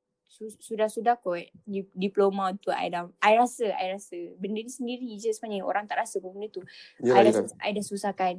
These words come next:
Speaker 1: family I untuk tanggung I. Sepatutnya, I rasa memang I dalam tanggungan lagi, tapi I rasa macam,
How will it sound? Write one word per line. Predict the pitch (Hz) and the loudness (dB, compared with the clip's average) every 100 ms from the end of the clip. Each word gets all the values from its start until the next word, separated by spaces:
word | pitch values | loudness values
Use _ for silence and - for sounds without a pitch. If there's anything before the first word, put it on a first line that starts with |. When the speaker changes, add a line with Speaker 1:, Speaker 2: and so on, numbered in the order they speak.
| 196 - | -8 -10
Speaker 1:
family | - 190 202 190 | -4 -2 -2 -4
I | - 185 175 175 | -6 -4 -4 -6
untuk | 180 - | -8 -4
tanggung | 185 185 185 - | -2 -2 -4 -6
I. | - 180 175 190 _ _ _ _ _ _ | -8 -8 -8 -12 _ _ _ _ _ _
Sepatutnya, | - - 185 180 165 214 240 233 _ _ - | -20 -2 0 2 2 4 2 0 _ _ 2
I | 196 | 4
rasa | 196 202 285 277 269 - | 4 0 -2 -4 -4 -10
memang | 220 254 240 | -6 -2 -2
I | 196 | -4
dalam | 185 185 185 | -4 -4 -4
tanggungan | 185 190 190 196 190 | -6 -4 -4 -4 -6
lagi, | 220 226 214 | -8 -8 -8
tapi | 208 208 240 - | -8 -8 -8 -6
I | 208 | -8
rasa | 208 214 | -8 -10
macam, | 214 208 202 | -8 -4 -6